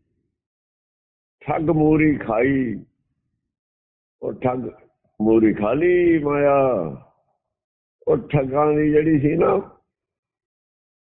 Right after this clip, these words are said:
ਆ ਬਣਾਇਆ ਹੋਇਆ ਗੁਰਮਤ, ਠੱਗਾਂ ਨੇ ਜੋ ਅਰਥ ਕੀਤੇ ਗੁਰਮਤ ਦੇ, ਠੱਗ ਮੂਰੀ ਸੀ, ਉਹ ਖਾ ਲਈ। ਮੂਲੀ ਦਾ ਸਵਾਦ ਮਿੱਠਾ ਤਾਂ ਹੁੰਦਾ ਨਹੀਂ, ਉਹ ਖਾ ਲਈ।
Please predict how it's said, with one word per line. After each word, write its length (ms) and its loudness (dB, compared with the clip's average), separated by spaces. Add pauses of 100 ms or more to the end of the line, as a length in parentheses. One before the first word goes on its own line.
(140)
ਆ 100 -2
ਬਣਾਇਆ 520 -2
ਹੋਇਆ 540 -4 (320)
ਗੁਰਮਤ, 480 0 (1300)
ਠੱਗਾਂ 360 -2
ਨੇ 180 0
ਜੋ 240 2
ਅਰਥ 140 -4
ਕੀਤੇ 380 0
ਗੁਰਮਤ 420 0
ਦੇ, 120 4
ਠੱਗ 200 -2
ਮੂਰੀ 440 0
ਸੀ, 160 0
ਉਹ 140 0
ਖਾ 140 0
ਲਈ। 380 -2 (500)
ਮੂਲੀ 340 2
ਦਾ 160 2
ਸਵਾਦ 520 -2 (360)
ਮਿੱਠਾ 260 -2
ਤਾਂ 120 -2
ਹੁੰਦਾ 300 2
ਨਹੀਂ, 180 -8 (1500)
ਉਹ 180 0
ਖਾ 120 2
ਲਈ। 220 -6